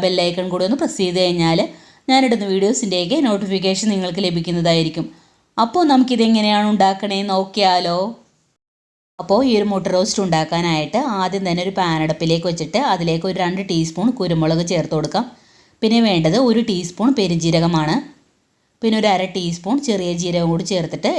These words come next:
എല്ലാം കൂടി ചെറുതായിട്ടൊന്ന് ചൂടാക്കിയെടുക്കാം. മീഡിയം ഫ്ലെയിമിൽ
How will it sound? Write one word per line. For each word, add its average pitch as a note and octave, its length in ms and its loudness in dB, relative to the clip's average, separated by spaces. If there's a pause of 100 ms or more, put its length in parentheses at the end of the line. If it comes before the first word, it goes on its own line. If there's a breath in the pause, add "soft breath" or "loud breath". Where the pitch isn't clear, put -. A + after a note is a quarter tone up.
എല്ലാം F#3+ 320 0
കൂടി F#3 160 -2 (160)
ചെറുതായിട്ടൊന്ന് F#3+ 640 0
ചൂടാക്കിയെടുക്കാം. E3 680 -2 (1700)
മീഡിയം A3 380 4
ഫ്ലെയിമിൽ A3 340 2